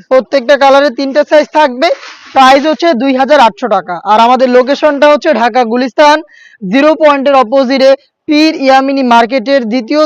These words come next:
তলার দক্ষিণ পাশের ছিয়াত্তর, সাতাত্তর এবং আটাত্তর নাম্বার আউটলেট। দেখতে পাচ্ছেন হোয়াইটের সাথে ব্ল্যাকের চমৎকার কালার কম্বিনেশনে পাচ্ছেন জুম ফেব্রিক্সের প্রোডাক্ট। ফোর পিসের সেট পাচ্ছেন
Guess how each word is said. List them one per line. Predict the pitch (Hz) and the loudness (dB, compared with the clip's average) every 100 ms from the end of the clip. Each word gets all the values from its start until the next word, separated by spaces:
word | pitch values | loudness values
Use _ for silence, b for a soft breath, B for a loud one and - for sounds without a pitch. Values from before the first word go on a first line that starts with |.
| 262 | 0
তলার | 233 185 175 | 0 0 -4
দক্ষিণ | 220 277 277 269 | -4 -2 -2 0
পাশের | 262 302 294 262 | 0 0 -2 -4
ছিয়াত্তর, | - 294 277 - 294 285 | -4 -2 -2 -2 -6 -4
সাতাত্তর | 262 240 226 247 226 | -2 -2 -2 0 0
এবং | 220 220 | -2 -6
আটাত্তর | 214 240 226 | -6 -6 -6
নাম্বার | 214 220 | 0 0
আউটলেট। | 190 175 170 156 b b b b | 0 -2 -12 -16 b b b b
দেখতে | 240 214 277 | -2 0 2
পাচ্ছেন | 269 320 269 | 2 0 0
হোয়াইটের | 240 240 247 | 2 0 -2
সাথে | 277 254 | -4 -2
ব্ল্যাকের | 214 233 233 226 | 0 0 0 -2
চমৎকার | 294 285 285 - 285 | 0 0 0 0 0
কালার | 262 262 262 | 2 2 2
কম্বিনেশনে | 269 262 269 262 277 247 | 0 -2 -4 -4 -4 0
পাচ্ছেন | 269 269 339 285 | 0 -2 -6 -6
জুম | 220 254 247 | -4 -2 -2
ফেব্রিক্সের | 277 220 269 302 233 | -2 -2 -2 -2 0
প্রোডাক্ট। | 277 285 339 b b b b _ - | 2 2 -2 b b b b _ 0
ফোর | 294 294 | 2 2
পিসের | 320 302 302 262 | 0 -2 -2 -2
সেট | 285 202 - | -2 -2 0
পাচ্ছেন | 247 247 - 320 | 2 0 -2 -2